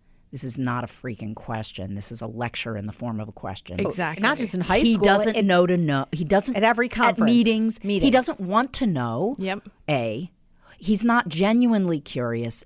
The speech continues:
Speaker 1: B, and C, he's not really open-minded about the answer. He wants to posit
Speaker 2: Yep.
Speaker 1: a hypothesis in the form of a question.
Speaker 2: Exactly. And I think that genuine curiosity has to be, I think a great question starts with genuine curiosity. And it's hard to go wrong if you're starting there, even if what you ask might be uncomfortable or maybe someone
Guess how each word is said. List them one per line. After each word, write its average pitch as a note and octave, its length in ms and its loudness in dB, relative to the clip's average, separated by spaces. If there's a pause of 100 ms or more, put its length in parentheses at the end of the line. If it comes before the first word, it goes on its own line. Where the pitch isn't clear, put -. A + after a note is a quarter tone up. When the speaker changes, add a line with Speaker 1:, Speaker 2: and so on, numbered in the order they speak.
(140)
Speaker 1:
B, A#2 500 -6
and C#3+ 140 -4
C, F3+ 480 -2 (240)
he's G3 180 0
not A3+ 220 2
really F3+ 340 2
open-minded C#3 680 0 (280)
about C3+ 260 -4
the D3 200 -4
answer. D3+ 260 -2
He E3+ 160 -4
wants D#3 260 -4
to C3 100 -8 (120)
posit - 760 -2 (380)
Speaker 2:
Yep. G3 140 -6 (180)
Speaker 1:
a B2+ 80 -6
hypothesis C3+ 720 -4
in B2+ 140 -8
the A#2 60 -8
form G#2+ 260 -10
of D#2+ 80 -10
a C2 80 -14
question. - 420 -18
Speaker 2:
Exactly. G#3+ 460 -2
And F3+ 100 -2
I G#3+ 40 0
think A#3 180 -2
that F#3+ 180 0
genuine F#3+ 460 -2
curiosity - 720 -6
has E3+ 300 -6
to F#3 80 -6
be, E3 340 -6
I F#3+ 80 -4
think G#3 160 0
a F#3+ 80 0
great F#3 240 -2
question F3+ 400 -6
starts D#3+ 320 -6
with E3 100 -6
genuine D#3+ 340 -8
curiosity. E3 580 -8
And D#3 100 -8
it's F3 140 -8
hard G#3+ 180 0
to A#3 60 0
go G3+ 140 2
wrong E3+ 500 0
if - 140 -8
you're F3 100 -4
starting F3 360 -4
there, A3 160 0
even G3 260 -2
if F#3+ 140 -2
what E3+ 140 -4
you E3+ 120 -6
ask D#3+ 280 -10
might D#3 120 -10
be D3+ 80 -10
uncomfortable G#3+ 640 -2
or D#3+ 80 0
maybe D3+ 360 -8
someone D#3 420 -6